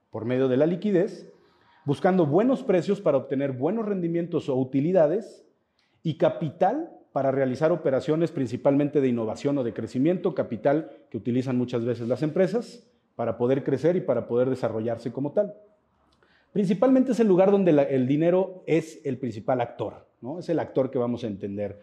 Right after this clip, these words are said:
o que vamos a, a, pues, identificar principalmente.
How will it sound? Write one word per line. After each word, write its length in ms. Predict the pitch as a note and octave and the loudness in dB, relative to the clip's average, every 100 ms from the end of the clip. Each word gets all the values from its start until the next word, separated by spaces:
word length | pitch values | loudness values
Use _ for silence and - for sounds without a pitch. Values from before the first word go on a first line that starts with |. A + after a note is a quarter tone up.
| _ - | _ -10
o 120 | A#2 | -2
que 80 | C3 | 2
vamos 300 | C3+ C#3 C#3 | 2 2 2
a, 460 | A#2+ A#2 G#2+ G#2+ - | 2 0 -4 -10 -8
a, 520 | G#2+ G#2+ G#2 G#2 G2 | -6 -6 -8 -8 -6
pues, 140 | B2 B2 | -4 0
identificar 580 | B2 A2+ A2+ A2+ C3 | 0 -2 -4 0 0
principalmente. 800 | B2+ A2+ G#2 A2+ G#2+ G2 F#2+ F#2+ | 0 -4 -2 -2 -2 -6 -10 -14